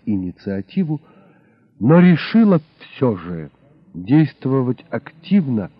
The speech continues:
сохраняя в глубине души слабую надежду,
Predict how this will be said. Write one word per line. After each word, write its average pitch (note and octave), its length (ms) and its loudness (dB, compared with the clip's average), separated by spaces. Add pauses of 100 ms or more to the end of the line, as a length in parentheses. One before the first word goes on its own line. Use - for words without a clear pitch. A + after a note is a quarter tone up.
(1040)
сохраняя E3+ 680 4
в C#3+ 80 -4
глубине D3+ 500 2
души C#3 480 -2 (680)
слабую C#3+ 500 4
надежду, C#3 720 2